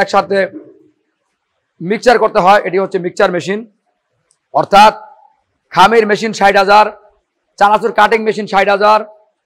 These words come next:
মিক্সচার মেশিন পাঁচচল্লিশ হাজার, এ মোট এক লক্ষ পঁয়ষট্টি হাজার টাকার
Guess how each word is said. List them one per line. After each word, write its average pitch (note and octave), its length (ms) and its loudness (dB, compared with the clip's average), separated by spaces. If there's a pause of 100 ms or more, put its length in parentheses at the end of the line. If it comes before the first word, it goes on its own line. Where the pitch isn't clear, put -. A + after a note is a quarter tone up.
মিক্সচার G#3 400 0
মেশিন F#3 240 -6
পাঁচচল্লিশ G3+ 440 0
হাজার, G3 180 2 (120)
এ G#3+ 100 0
মোট G#3 120 -4 (160)
এক G3+ 80 -4 (140)
লক্ষ G#3+ 240 -4 (960)
পঁয়ষট্টি A#3+ 480 0 (100)
হাজার A#3 300 4 (480)
টাকার A3 280 4